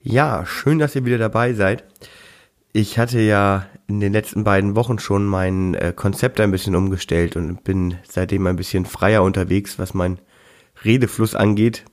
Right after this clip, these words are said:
Naja, was den Redefluss angeht, wahrscheinlich eher umgekehrt, aber,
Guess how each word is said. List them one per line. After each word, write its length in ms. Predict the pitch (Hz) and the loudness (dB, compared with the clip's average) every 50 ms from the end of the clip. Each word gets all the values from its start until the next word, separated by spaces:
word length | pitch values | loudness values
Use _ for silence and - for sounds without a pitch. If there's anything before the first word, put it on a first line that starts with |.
| _ _ _ _ | _ _ _ _
Naja, 360 | - 98 98 95 101 104 95 92 | -2 0 2 4 4 2 2 0
was 140 | 92 - | -2 -4
den 140 | - 95 90 | -4 -6 -6
Redefluss 580 | - 104 98 95 92 - - 110 113 127 120 - | -2 -2 0 0 -2 -2 0 2 2 2 2 0
angeht, 400 | - 101 104 98 101 101 95 - | 0 0 0 2 0 0 0 0
wahrscheinlich 500 | 98 95 - 98 95 95 92 - - - | -2 -2 0 0 0 0 -2 -4 -2 0
eher 140 | 92 92 92 | 0 2 2
umgekehrt, 520 | 117 120 110 - - 101 95 95 92 - | 2 0 0 -2 0 0 0 0 0 -2
aber, 420 | - 85 85 87 87 85 - _ | -2 -2 -2 -2 -2 -4 -6 _